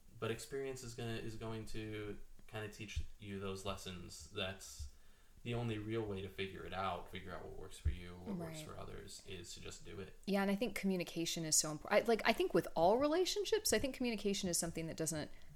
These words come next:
Speaker 2: always happen, but, like, sitting down from the get-go and being like, "Great, how are we gonna work together?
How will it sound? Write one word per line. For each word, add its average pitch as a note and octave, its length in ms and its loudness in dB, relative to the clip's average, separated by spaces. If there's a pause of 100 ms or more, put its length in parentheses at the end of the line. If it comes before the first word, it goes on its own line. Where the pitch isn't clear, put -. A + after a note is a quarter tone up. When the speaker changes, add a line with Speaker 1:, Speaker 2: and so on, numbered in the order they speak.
(100)
Speaker 2:
always D#3+ 280 6
happen, D3 400 2
but, - 120 2
like, F3 140 4
sitting G3+ 320 6
down F3+ 280 6
from E3+ 220 -2
the D#3 80 0
get-go D3+ 480 2
and E3+ 120 -2
being F3 120 0
like, F3+ 140 0
"Great, C#4+ 240 4
how G3 260 2
are G#3 60 4
we A3+ 120 2
gonna G#3 180 0
work E3+ 220 0
together? D3+ 520 0